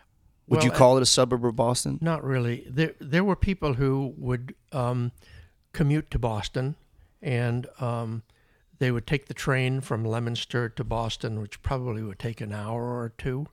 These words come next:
Speaker 1: Yeah.
Speaker 2: to get into the north,
Speaker 1: Wow.
Speaker 2: into North Station.
Speaker 1: Yeah.
Speaker 2: But for the most part, it was rural. It was farm
Speaker 1: Farm,
Speaker 2: country.
Speaker 1: yeah, farmland.
Speaker 2: Uh, then.
Speaker 1: So you go through high school playing the trumpet, and did it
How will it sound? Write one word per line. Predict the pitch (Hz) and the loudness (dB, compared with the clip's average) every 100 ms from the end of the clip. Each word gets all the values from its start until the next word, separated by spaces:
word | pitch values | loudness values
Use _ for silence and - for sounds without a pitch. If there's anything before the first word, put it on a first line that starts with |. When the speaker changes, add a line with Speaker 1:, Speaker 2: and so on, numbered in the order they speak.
| _ | _
Speaker 1:
Yeah. | - 92 76 | 0 2 2
Speaker 2:
to | 65 | -2
get | 110 117 | -4 -4
into | 120 113 113 | -4 -4 -6
the | 113 | -6
north, | 110 113 113 | -6 -6 -8
Speaker 1:
Wow. | - 151 139 | -4 -2 -2
Speaker 2:
into | 120 120 113 - | -4 -6 -8 -8
North | 113 | -8
Station. | - - 123 - 123 - | -8 -10 -8 -6 -8 -6
Speaker 1:
Yeah. | - 78 127 - | -4 -4 -4 -4
Speaker 2:
But | 131 | -4
for | - 143 | -2 0
the | |
most | 160 180 - | 2 0 0
part, | 127 123 | -2 -2
it | - 147 | -4 -8
was | 151 135 - | -6 -6 -6
rural. | 139 127 127 127 123 - - - | -4 -2 0 0 -2 -6 -14 -8
It | |
was | 120 | -6
farm | - 127 131 135 135 | -2 0 2 2 -2
Speaker 1:
Farm, | - 110 117 110 | -2 4 4 2
Speaker 2:
country. | 110 104 | 0 0
Speaker 1:
yeah, | 76 | 0
farmland. | - 104 107 69 87 113 | 0 0 0 -2 -4 -8
Speaker 2:
Uh, | 104 | -10
then. | - 104 101 - _ - - - - - - - - | -10 -12 -12 -20 _ -20 -18 -18 -18 -18 -20 -16 -2
Speaker 1:
So | - 143 131 | 6 8 8
you | 123 123 | 4 6
go | 143 151 | 8 6
through | - 127 | 4 2
high | 123 113 | 4 6
school | - 120 107 107 | 4 4 4 4
playing | - - 120 123 | 0 2 4 6
the | 117 | 4
trumpet, | - 95 87 90 - _ _ _ _ _ _ _ _ _ - - - - - _ | 4 2 4 0 -2 _ _ _ _ _ _ _ _ _ -20 -20 -18 -18 -18 _
and | 120 110 107 104 98 - 98 | 2 4 4 4 0 -4 0
did | 107 113 | 4 4
it | 110 | 2